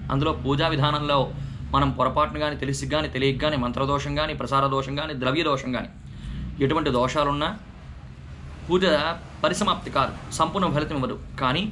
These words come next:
కదంబ పుష్పం ఒక్కటి వేసిన కారణం చేతని ద్రవ్య దోషం ఉన్నా, ప్రసార దోషం ఉన్నా,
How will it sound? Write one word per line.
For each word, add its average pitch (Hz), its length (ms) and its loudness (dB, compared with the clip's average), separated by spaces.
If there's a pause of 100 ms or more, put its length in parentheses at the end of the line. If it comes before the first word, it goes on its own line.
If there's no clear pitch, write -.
(120)
కదంబ 180 320 2
పుష్పం 180 220 -8
ఒక్కటి 208 340 0
వేసిన 175 260 2
కారణం 139 380 0
చేతని 135 280 -2 (840)
ద్రవ్య 135 320 4
దోషం 165 300 2
ఉన్నా, 113 200 -4 (240)
ప్రసార 185 320 4
దోషం 151 300 0
ఉన్నా, 120 220 0